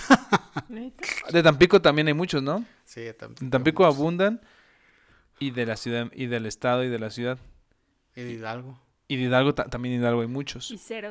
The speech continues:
Speaker 1: Querétaro.
Speaker 2: Hay
Speaker 1: No
Speaker 2: uno que
Speaker 1: Querétaro.
Speaker 2: otro, hay poquillos.
Speaker 3: Acaban de entrar como tres, ¿no?
Speaker 2: Sí, hay poquillos de Querétaro. Yo soy el único de Nayarit.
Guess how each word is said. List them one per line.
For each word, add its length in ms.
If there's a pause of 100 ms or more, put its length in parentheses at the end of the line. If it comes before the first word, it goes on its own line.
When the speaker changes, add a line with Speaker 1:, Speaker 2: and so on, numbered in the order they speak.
Speaker 1:
Querétaro. 440 (840)
Speaker 2:
Hay 200
Speaker 1:
No 40 (100)
Speaker 2:
uno 40
que 60
Speaker 1:
Querétaro. 300
Speaker 2:
otro, 180
hay 80
poquillos. 440
Speaker 3:
Acaban 300
de 60
entrar 200
como 240
tres, 300
¿no? 180
Speaker 2:
Sí, 100
hay 200
poquillos 340
de 100
Querétaro. 480
Yo 220
soy 140
el 100
único 240
de 80
Nayarit. 320